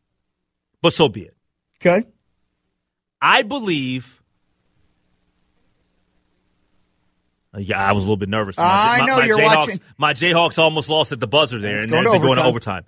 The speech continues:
Speaker 1: This is what I think should happen, and I'd love to get your reaction on the text line, six five one, four six one, nine two two six. I think that people that have not missed payments during the covid pandemic with their tabs and have, have been on the up and up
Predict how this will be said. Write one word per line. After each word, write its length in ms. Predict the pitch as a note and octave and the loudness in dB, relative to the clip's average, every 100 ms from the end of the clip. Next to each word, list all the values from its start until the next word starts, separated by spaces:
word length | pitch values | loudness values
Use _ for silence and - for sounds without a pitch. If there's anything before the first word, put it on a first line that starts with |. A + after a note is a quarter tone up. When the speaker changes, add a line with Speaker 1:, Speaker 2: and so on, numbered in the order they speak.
| _ _ _ _ | _ _ _ _
Speaker 1:
This 240 | C#3 A#3+ C#4+ | 0 0 0
is 80 | |
what 100 | D4 | 0
I 100 | C#4+ B3 | 2 2
think 180 | G#3+ | -2
should 140 | - D#3+ | -4 0
happen, 340 | C3+ G2 - - _ _ - | 0 -2 -8 -20 _ _ -4
and 100 | C#3 | -2
I'd 80 | |
love 140 | D3+ E3+ | 0 -2
to 60 | D3+ | -2
get 200 | F3+ - | -6 -4
your 80 | |
reaction 320 | C#3+ C#3+ - C3 | -2 0 0 -4
on 80 | |
the 60 | A#2 | -6
text 280 | A#2 G2+ - | -6 -6 -8
line, 140 | F2+ | -10
six 160 | - D3+ | -6 -2
five 200 | C#3 B2+ | 0 0
one, 180 | B2 A#2+ | -2 -6
four 200 | C3 B2 | -6 -6
six 180 | B2+ - | -6 0
one, 160 | A2+ | 0
nine 160 | A2 G#2+ | 2 0
two 120 | A#2+ | -2
two 120 | G#2 | -6
six. 240 | G2 F#2 - _ _ _ _ | -8 -12 -16 _ _ _ _
I 240 | C#3+ B3 D#4 | 0 0 0
think 220 | E4 A#3 | -4 -2
that 180 | A3+ - | -4 -2
people 360 | G3 - G3+ | -6 -4 -4
that 180 | D3 D#3 | 0 0
have 320 | C#3+ C#3 A2+ - _ _ | 2 2 0 -6 _ _
not 340 | A2+ C#3+ G#3+ - | -4 0 0 -2
missed 320 | E3+ F#3+ - | -6 -6 -6
payments 440 | E3 F#3 G3 F3+ | -4 -4 -4 -6
during 260 | - D#3+ E3+ | -2 -2 -2
the 60 | |
covid 420 | D#3+ E3 E3+ D#3+ - | -2 0 0 -2 -2
pandemic 640 | E3 D#3 D3+ D#3+ F3 - _ _ _ - | -2 0 -2 -2 -8 -14 _ _ _ -6
with 160 | D3 | -4
their 140 | E3+ E3 | -2 -4
tabs 680 | - D#3+ D#3+ D#3+ D3 - _ _ _ - | -2 0 0 -4 -8 -18 _ _ _ -4
and 160 | D3 | -2
have, 180 | D3 B2 C3+ D3+ | -2 -2 -6 -4
have 240 | C#3+ C3 A#2 | -4 -4 -2
been 220 | C#3+ C3 | -2 -2
on 200 | C#3+ D3 | -4 -4
the 80 | C3 - | -2 0
up 200 | D#3 D#3+ | 0 0
and 120 | D3+ | -2
up 240 | E3+ - | -2 -4